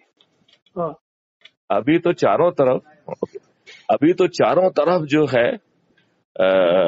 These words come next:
Speaker 2: बहुत गड़बड़ है। Basically हर कोई दूसरे के लिए मौत का गड्ढा खोद रहा है।
Speaker 1: हम्म, हम्म।
Speaker 2: और मुझे लगता है यहाँ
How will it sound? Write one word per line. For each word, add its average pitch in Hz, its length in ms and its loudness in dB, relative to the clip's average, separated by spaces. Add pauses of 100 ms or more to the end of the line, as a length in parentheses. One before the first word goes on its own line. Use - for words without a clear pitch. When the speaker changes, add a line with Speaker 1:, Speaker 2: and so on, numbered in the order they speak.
(680)
Speaker 2:
बहुत 185 260 -2 (160)
गड़बड़ 110 340 -2
है। - 200 -6 (600)
Basically 160 600 -2 (380)
हर 147 160 -2
कोई 170 200 0
दूसरे 143 320 -2
के 170 140 -2
लिए 156 260 0
मौत 131 280 -2
का 131 80 -2
गड्ढा 107 280 0
खोद 85 260 -4
रहा 62 340 -6
है। 190 160 -10
Speaker 1:
हम्म, 214 140 -10
हम्म। 147 600 -8
Speaker 2:
और 135 120 2
मुझे 143 280 2
लगता 160 300 0
है 170 80 2
यहाँ 160 180 0